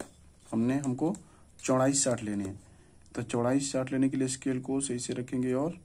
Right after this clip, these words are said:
साठ पर एक डॉट कर लेंगे। और इसको इक्वल करने के लिए हम एक और साठ ले ले रहे हैं, ताकि ये जब भी लाइनिंग करें, आपको ये बताया था कि आर पार ही करें, आर पार करने के लिए इक्वल तो करना जरूरी है,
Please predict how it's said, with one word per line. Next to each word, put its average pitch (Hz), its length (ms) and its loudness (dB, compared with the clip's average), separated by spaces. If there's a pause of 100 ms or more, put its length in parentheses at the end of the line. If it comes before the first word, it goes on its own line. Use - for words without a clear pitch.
(1300)
साठ 117 260 -2
पर 117 160 -4
एक 113 100 -2
डॉट 123 180 0
कर 127 140 2
लेंगे। 135 200 4
और 131 120 4
इसको 143 200 6
इक्वल 175 280 8
करने 151 320 6
के 147 80 4
लिए 131 180 4
हम 135 320 4 (680)
एक 131 200 2
और 131 140 10
साठ 117 300 6
ले 107 80 6
ले 101 160 6
रहे 95 120 -2
हैं, 101 140 -4
ताकि 127 260 0
ये 160 240 6 (500)
जब 120 240 2
भी 156 140 4
लाइनिंग 135 360 8
करें, 135 280 2 (600)
आपको 113 200 -2
ये 131 120 4
बताया 135 260 4
था 135 140 -2
कि 135 120 0
आर 117 180 6
पार 110 180 2
ही 107 80 2
करें, 101 180 0
आर 117 100 2
पार 127 180 0
करने 123 300 0
के 127 100 -2
लिए 123 120 2
इक्वल 127 200 0
तो 131 140 -4
करना 127 300 0
जरूरी 127 440 0
है, 127 200 -4